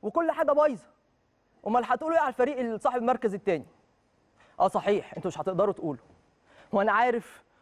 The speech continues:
وحضراتكم اللي بتتفرجوا عليا دلوقتي عارفين ليه هما مش هيقدروا يقولوا. أنتوا عارفين كويس ليه.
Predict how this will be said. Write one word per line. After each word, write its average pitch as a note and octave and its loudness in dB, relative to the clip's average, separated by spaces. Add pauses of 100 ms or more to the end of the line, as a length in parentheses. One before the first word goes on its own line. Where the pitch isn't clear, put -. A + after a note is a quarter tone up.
وحضراتكم F#3 0
اللي G3+ -4
بتتفرجوا A3+ 0
عليا A3+ 2
دلوقتي A#3 2
عارفين G3+ 0
ليه A#3+ 4
هما A#3 4
مش G3 -4
هيقدروا F3+ 0
يقولوا. D3+ -10 (1300)
أنتوا B3 2
عارفين G3 -2
كويس A3+ 0
ليه. E3+ -4